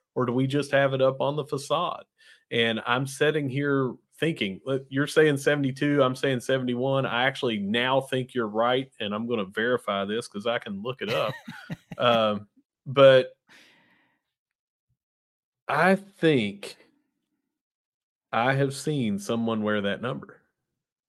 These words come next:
Speaker 1: since then. Now, we're talking, it's been eighteen seasons since. I think I've seen that number.
Speaker 2: I don't know.
Speaker 1: And I think I've seen both of those at one point. And I could be totally, totally wrong.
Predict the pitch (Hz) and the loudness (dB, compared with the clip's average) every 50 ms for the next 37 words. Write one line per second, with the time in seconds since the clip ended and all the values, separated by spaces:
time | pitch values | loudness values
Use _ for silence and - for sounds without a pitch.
0 | _ - - - 143 135 131 135 - 85 69 - - _ _ _ _ _ _ _ | _ -10 -4 0 0 0 0 -2 -6 -12 -12 -14 -16 _ _ _ _ _ _ _
1 | _ _ _ _ - 120 110 107 107 107 101 92 98 113 120 127 127 139 127 127 | _ _ _ _ -4 -2 0 0 0 -2 -2 -4 -6 -6 -6 -2 0 2 2 2
2 | 120 120 117 110 104 101 101 101 - 127 107 - - 120 113 107 98 - - 120 | 2 -2 -4 -4 -4 -6 -6 -8 -10 -12 -10 -6 -6 -4 -4 -4 -6 -6 -6 -6
3 | 120 120 - - - 120 120 117 113 110 110 107 98 101 - - - - - 131 | -6 -8 -8 -8 -6 -4 -4 -4 -4 -4 -4 -4 -6 -8 -12 -18 -16 -8 -4 -4
4 | 120 113 98 98 98 92 - - - - 110 87 - - - - - - _ _ | -4 -4 -4 -6 -8 -10 -10 -10 -8 -6 -6 -6 -8 -12 -18 -20 -20 -20 _ _
5 | _ _ _ _ _ _ _ _ _ _ _ _ _ _ _ _ _ _ - 104 | _ _ _ _ _ _ _ _ _ _ _ _ _ _ _ _ _ _ -14 -12
6 | 101 - - 113 120 - 127 131 131 - - 117 113 107 107 113 113 - 120 123 | -10 -8 -8 -8 -6 -4 -4 -4 -4 -4 -4 -4 -4 -2 -2 -4 -4 -4 -6 -8
7 | 147 - - - - _ _ _ _ _ _ _ _ _ _ _ _ _ _ _ | -8 -10 -12 -16 -20 _ _ _ _ _ _ _ _ _ _ _ _ _ _ _
8 | _ _ _ - - 110 104 104 104 101 101 98 - - - 113 117 127 - 156 | _ _ _ -8 -4 -2 -2 0 0 -2 -2 -4 -4 -6 -4 -2 -2 0 0 2
9 | 151 - 139 135 135 - 160 156 143 120 107 113 120 151 160 - 147 117 104 90 | 4 4 4 4 2 0 -2 -2 -2 0 2 2 2 2 2 -2 -4 -4 -4 -4
10 | 80 76 78 - - - 117 110 87 110 113 110 110 - - 120 110 90 - - | -4 -6 -12 -18 -12 -8 -8 -6 -4 -4 -4 -4 -4 -4 -4 -6 -6 -6 -8 -8
11 | 117 110 208 214 - 120 127 156 - - 175 156 143 139 131 135 - - - - | -6 -6 -6 -4 -2 0 0 0 0 0 -2 -2 -2 -4 -6 -6 -6 -2 0 2
12 | 151 160 165 165 165 143 - - 147 151 156 151 139 123 117 117 143 170 - - | 2 2 0 0 -2 -2 -2 -2 -2 0 -2 -2 -2 -2 0 0 0 -2 -4 -6
13 | - | -12